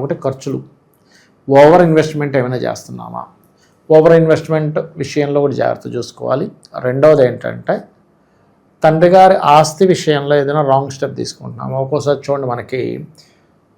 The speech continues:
ఆ, మార్కెట్ అంత లేదంట, అమ్ముదాం అనేసి మార్కెట్ అంత లేదంట, అమ్మేస్తే బెటర్, మళ్ళీ ఇంకా తగ్గిపోద్ది అంట అని కొ-, అమ్మేస్తారు. సిక్స్ మంత్స్ తర్వాత చూస్తే డబల్ అయి కూర్చుంటుంది. అయ్యో ఏంటి ఇలా అయిందంటే, "ఇవి మనం అలా ఎక్స్‌పెక్ట్ చేయలేదంట,"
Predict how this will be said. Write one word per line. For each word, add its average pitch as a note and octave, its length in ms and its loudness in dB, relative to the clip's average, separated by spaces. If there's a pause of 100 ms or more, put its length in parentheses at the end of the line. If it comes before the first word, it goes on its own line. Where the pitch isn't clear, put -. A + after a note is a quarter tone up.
ఆ, - 40 -6 (720)
మార్కెట్ D3 380 2
అంత C#3 200 -6
లేదంట, B2+ 340 0 (220)
అమ్ముదాం C#3+ 280 0
అనేసి C#3 300 -6
మార్కెట్ B2+ 300 -4
అంత A#2+ 140 -12
లేదంట, A#2+ 280 -8
అమ్మేస్తే B2 360 -12
బెటర్, B2 220 -6
మళ్ళీ B2+ 140 -2
ఇంకా C3+ 220 0
తగ్గిపోద్ది A#2+ 500 -8
అంట A#2+ 180 -12
అని C#3 140 -6
కొ-, C#3 100 -10 (120)
అమ్మేస్తారు. C3+ 440 -10 (600)
సిక్స్ - 240 -10
మంత్స్ E3 200 -2
తర్వాత D#3+ 240 4
చూస్తే D3 280 -6
డబల్ C#3 200 2
అయి C3+ 100 -2
కూర్చుంటుంది. - 440 -12 (460)
అయ్యో F3 260 4
ఏంటి E3+ 220 2
ఇలా E3 140 4
అయిందంటే, D#3+ 360 -2
"ఇవి D#3+ 100 0
మనం D3+ 200 -2
అలా C#3 120 -2
ఎక్స్‌పెక్ట్ C#3 320 -10
చేయలేదంట," C3 340 0